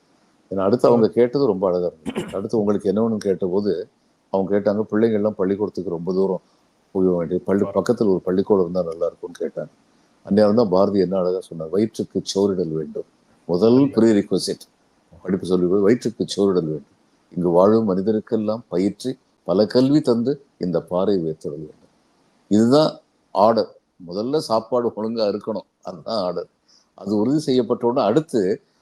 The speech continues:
சாப்பாடு உறுதி செய்யப்பட்ட உடனே அவங்களுக்கு ஏற்படுகிற அடுத்த வினா, "எங்க பிள்ளைங்க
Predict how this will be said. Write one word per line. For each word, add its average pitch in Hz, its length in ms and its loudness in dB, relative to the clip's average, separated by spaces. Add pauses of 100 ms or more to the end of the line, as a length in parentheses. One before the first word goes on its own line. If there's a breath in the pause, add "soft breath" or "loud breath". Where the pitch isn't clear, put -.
(240)
சாப்பாடு 151 720 0
உறுதி 151 220 -2
செய்யப்பட்ட 147 560 -6
உடனே 107 500 -6 (420)
அவங்களுக்கு 131 540 -2
ஏற்படுகிற 135 520 -4
அடுத்த 156 420 -2
வினா, 123 460 0 (240)
"எங்க 120 180 -2
பிள்ளைங்க 127 360 -2